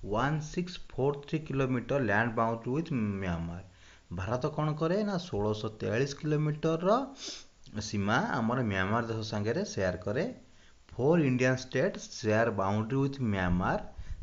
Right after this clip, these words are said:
They are, ମାନେ, ଚାରି, ଭାରତର ଚାରୋଟି ରାଜ୍ୟ ମ୍ୟାଁମାର ସାଙ୍ଗରେ ଆମର ବାଉଣ୍ଡରୀ ସେୟାର କରନ୍ତି। କୋଉ କୋଉ ସେ ରାଜ୍ୟ ଗୁଡ଼ା ହେଉଛନ୍ତି କ'ଣ କ'ଣ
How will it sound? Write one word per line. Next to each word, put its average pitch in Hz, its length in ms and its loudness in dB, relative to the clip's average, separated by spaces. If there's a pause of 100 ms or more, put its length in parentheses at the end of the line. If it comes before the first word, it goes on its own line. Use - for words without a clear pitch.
(120)
They 110 220 4
are, 87 200 2 (480)
ମାନେ, 143 140 0 (160)
ଚାରି, 98 260 4
ଭାରତର 117 540 0
ଚାରୋଟି 113 500 2
ରାଜ୍ୟ 104 420 2
ମ୍ୟାଁମାର 110 480 2
ସାଙ୍ଗରେ 131 480 0
ଆମର 101 300 0 (920)
ବାଉଣ୍ଡରୀ 104 420 2
ସେୟାର 117 280 2
କରନ୍ତି। 117 400 0
କୋଉ 110 240 0
କୋଉ 127 200 0
ସେ 123 200 0
ରାଜ୍ୟ 117 260 2
ଗୁଡ଼ା 131 180 2
ହେଉଛନ୍ତି 135 280 -6
କ'ଣ 139 180 -2
କ'ଣ 175 180 -2